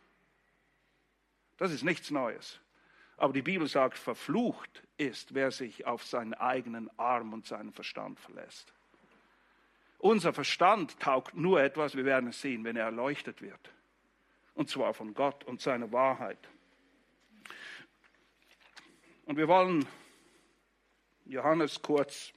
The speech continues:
selber zu, <coughs> zu Wort kommen lassen.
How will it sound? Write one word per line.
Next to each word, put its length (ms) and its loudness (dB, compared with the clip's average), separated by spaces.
selber 400 0
zu, 240 -10
<coughs> 640 6
zu 160 2
Wort 260 6
kommen 240 2
lassen. 500 0